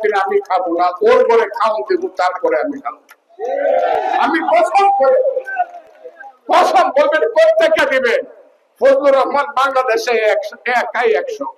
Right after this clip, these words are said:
মন্ত্রী হওয়ার লাগতো না, কিচ্ছু হতে হবে না।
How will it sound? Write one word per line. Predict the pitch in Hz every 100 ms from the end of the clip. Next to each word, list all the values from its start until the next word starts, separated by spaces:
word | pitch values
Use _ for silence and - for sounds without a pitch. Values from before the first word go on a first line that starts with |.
| _ _ _ _ - 113 - _ -
মন্ত্রী | 269 285 247 226
হওয়ার | 226
লাগতো | 220 196 -
না, | - - _ _ 740 - _ _ _ _ _
কিচ্ছু | - 370 - 392
হতে | 381 381 381 381
হবে | - 740 740
না। | 359 330 - -